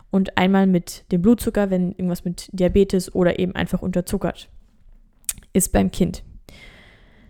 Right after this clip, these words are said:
Ja, das war jetzt ganz schön viel Input für so eine kurze Zeit, <laughs> aber ich wollte einfach mal so einen kleinen Überblick schaffen, wie sieht das Ganze im Wochenbett aus. Das Wichtigste ist, dass ihr euch wirklich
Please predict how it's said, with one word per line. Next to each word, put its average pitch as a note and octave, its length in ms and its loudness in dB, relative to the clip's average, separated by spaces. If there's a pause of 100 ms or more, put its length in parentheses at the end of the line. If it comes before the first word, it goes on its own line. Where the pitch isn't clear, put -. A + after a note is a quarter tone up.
(340)
Ja, C#4 240 6 (200)
das - 180 -2
war B3+ 80 4
jetzt G#3+ 220 -2
ganz B3+ 200 0
schön C4+ 100 0
viel A#3+ 200 0
Input B3+ 420 2 (100)
für A3+ 280 4
so A3+ 100 2
eine A3 140 6
kurze A#3 340 2
Zeit, A3+ 460 0 (100)
<laughs> - 380 0
aber G#3 280 2
ich G3+ 160 0
wollte G#3 280 2
einfach A#3 280 0
mal A#3 160 2
so B3 60 0
einen B3 80 -2
kleinen C#4 240 0
Überblick B3+ 340 2
schaffen, G#3 400 -2 (340)
wie B3 200 4
sieht C4+ 160 -2
das A#3+ 160 -4
Ganze G#3+ 280 0
im G#3 100 0
Wochenbett G#3 440 2
aus. G3 380 0 (300)
Das G3+ 180 0
Wichtigste C#4 460 -2
ist, - 260 -2
dass - 220 -4
ihr B3 180 4
euch A#3 220 -2
wirklich G#3+ 420 -2